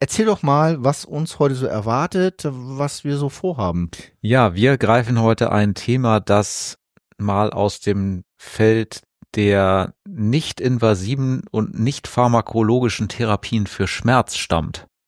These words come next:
Speaker 1: Okay.
Speaker 2: Ja, das
Speaker 1: Willst
Speaker 2: ist
Speaker 1: du das
Speaker 2: ein
Speaker 1: noch mal ein bisschen erläutern?
Speaker 2: Ja, vielleicht soll ich das Gesamtkonzept da mal zu erläutern,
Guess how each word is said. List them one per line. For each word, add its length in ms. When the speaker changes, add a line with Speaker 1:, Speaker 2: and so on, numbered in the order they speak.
Speaker 1:
Okay. 380
Speaker 2:
Ja, 240
das 100
Speaker 1:
Willst 140
Speaker 2:
ist 60
Speaker 1:
du 40
das 140
Speaker 2:
ein 20
Speaker 1:
noch 80
mal 80
ein 80
bisschen 220
erläutern? 560
Speaker 2:
Ja, 320
vielleicht 500
soll 240
ich 100
das 200
Gesamtkonzept 800
da 180
mal 180
zu 180
erläutern, 540